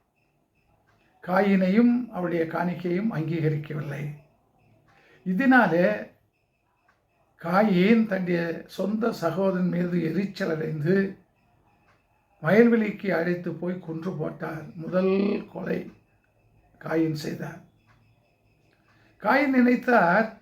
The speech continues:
"வயல்வெளியிலே யாருக்குமே தெரியாமல் நாம் செய்து விட்டோம்" என்று சொல்லி நினைத்தார். ஆனால் கர்த்தர் கொலை செய்த காயினை விசாரிக்கிறார்.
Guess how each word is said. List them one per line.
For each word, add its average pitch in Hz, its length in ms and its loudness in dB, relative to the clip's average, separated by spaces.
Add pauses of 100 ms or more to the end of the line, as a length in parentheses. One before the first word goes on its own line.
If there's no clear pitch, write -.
(960)
"வயல்வெளியிலே 214 720 4 (340)
யாருக்குமே 214 600 0 (240)
தெரியாமல் 185 600 -2
நாம் 156 220 -10
செய்து 170 220 -6
விட்டோம்" 156 420 -10 (100)
என்று 175 220 -4
சொல்லி 180 260 -4
நினைத்தார். 156 580 -8 (680)
ஆனால் 160 380 -4 (1400)
கர்த்தர் 180 640 0 (1700)
கொலை 180 260 0
செய்த 185 300 2 (160)
காயினை 170 480 -2
விசாரிக்கிறார். 151 840 -8